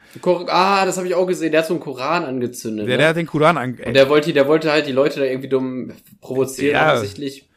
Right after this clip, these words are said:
Speaker 1: Aber irgendwas, irgendwas Krasses ist am Ende passiert dann.
Speaker 2: Ja, ja, okay,
Speaker 1: Karma
Speaker 2: dann
Speaker 1: hat
Speaker 2: lass,
Speaker 1: übelst
Speaker 2: lass mich,
Speaker 1: gehittet.
Speaker 2: darf ich erzählen, oder?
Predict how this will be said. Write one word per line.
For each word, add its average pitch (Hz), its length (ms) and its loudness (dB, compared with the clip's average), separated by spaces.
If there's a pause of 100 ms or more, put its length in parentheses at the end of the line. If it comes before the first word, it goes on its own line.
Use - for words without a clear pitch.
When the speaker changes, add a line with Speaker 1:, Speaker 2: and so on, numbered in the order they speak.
(440)
Speaker 1:
Aber 147 280 -4
irgendwas, 202 400 0
irgendwas 202 340 4
Krasses 196 300 -6
ist 185 80 -4
am 165 120 -2
Ende 165 180 0
passiert 110 400 -6
dann. 95 340 -10
Speaker 2:
Ja, 131 140 -2
ja, 165 80 2
okay, 165 80 2
Speaker 1:
Karma 170 140 0
Speaker 2:
dann 160 100 0
Speaker 1:
hat 139 60 -4
Speaker 2:
lass, 151 120 0
Speaker 1:
übelst 170 140 2
Speaker 2:
lass 175 100 -2
mich, - 80 -2
Speaker 1:
gehittet. - 200 -6
Speaker 2:
darf 185 120 -2
ich 180 100 -12
erzählen, 196 340 -10
oder? 135 180 -12